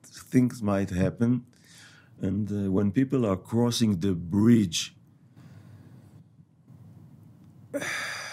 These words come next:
I don't know which kind of bridge, but I would say of being ashamed of what they are doing, once it will be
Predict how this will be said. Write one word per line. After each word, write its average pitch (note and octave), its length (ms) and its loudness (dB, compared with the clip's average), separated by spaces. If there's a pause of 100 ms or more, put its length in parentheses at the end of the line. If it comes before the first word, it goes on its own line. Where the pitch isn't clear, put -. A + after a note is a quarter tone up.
(880)
I - 60 -4
don't D#3+ 180 0
know E3+ 200 -4
which B2+ 360 0
kind C3+ 260 2
of G2 180 0
bridge, A#2+ 280 2
but F#2+ 200 0
I F#2 60 0
would F#2+ 140 -2
say A2+ 360 -2 (100)
of E2+ 220 -4
being B2 360 2 (1000)
ashamed G2+ 720 2 (280)
of - 180 -8
what F#2+ 140 2
they G2 80 2
are F2+ 120 0
doing, A2 480 2 (440)
once F#2+ 680 0 (420)
it E2 220 -8
will F2 140 4
be E2 360 2